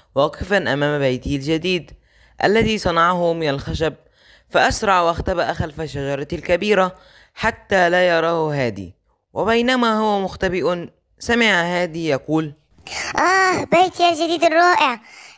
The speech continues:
Speaker 2: لقد تعبت كثيرا حتى صنعتك،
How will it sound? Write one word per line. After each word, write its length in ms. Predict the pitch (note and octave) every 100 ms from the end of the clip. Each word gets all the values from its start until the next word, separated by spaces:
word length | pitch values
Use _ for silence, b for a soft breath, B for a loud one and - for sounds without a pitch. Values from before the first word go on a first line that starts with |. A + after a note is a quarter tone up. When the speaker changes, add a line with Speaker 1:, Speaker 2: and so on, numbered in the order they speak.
| -
Speaker 2:
لقد 220 | D4+ E4+
تعبت 440 | - D#4+ F4 F#4 E4+
كثيرا 600 | D#4 D#4+ E4+ E4+ D#4+ D4+
حتى 540 | D4+ - - C#4 C#4+
صنعتك، 600 | C#4 C#4+ C#4+ C4 - -